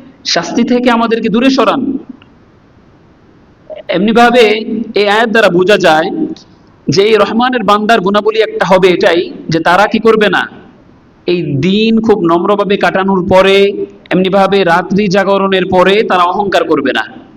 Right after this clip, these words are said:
তারা অহংকার করবে না, অহংকারে লিপ্ত হবে না, বরং ভীত সন্ত্রস্ত হয়ে আল্লাহ তাআলার কাছে বলবে, "হে রব, আমাদেরকে আপনি জান্নাত দান করুন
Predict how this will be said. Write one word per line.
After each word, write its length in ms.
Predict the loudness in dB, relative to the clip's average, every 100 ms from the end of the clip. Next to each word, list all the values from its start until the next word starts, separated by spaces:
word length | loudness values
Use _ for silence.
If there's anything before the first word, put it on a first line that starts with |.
| -20 -20 _ -20 -6
তারা 120 | 0 2
অহংকার 460 | 2 0 0 2
করবে 260 | 2 4 4
না, 240 | 2 0 -2
অহংকারে 440 | -2 -2 -2 0
লিপ্ত 240 | 0 0 0
হবে 240 | 0 0
না, 180 | -2 -4 -4
বরং 260 | -4 -2
ভীত 180 | -2 -2
সন্ত্রস্ত 540 | -2 -2 -2 -4 -2
হয়ে 520 | 0 2 0 -2 -6 -20 -10 -4
আল্লাহ 360 | -2 -2 -2
তাআলার 360 | -2 0 0 -2
কাছে 200 | -4 -2
বলবে, 680 | 0 4 4 2 0 -6 -8 -2
"হে 100 | 2
রব, 520 | 4 2 2 -2 -8 -12 -6
আমাদেরকে 460 | -2 0 0 0
আপনি 480 | 0 0 2 0 -2 -2 0
জান্নাত 420 | 0 0 0 0
দান 280 | 0 0 2
করুন 560 | 2 2 2 0 -2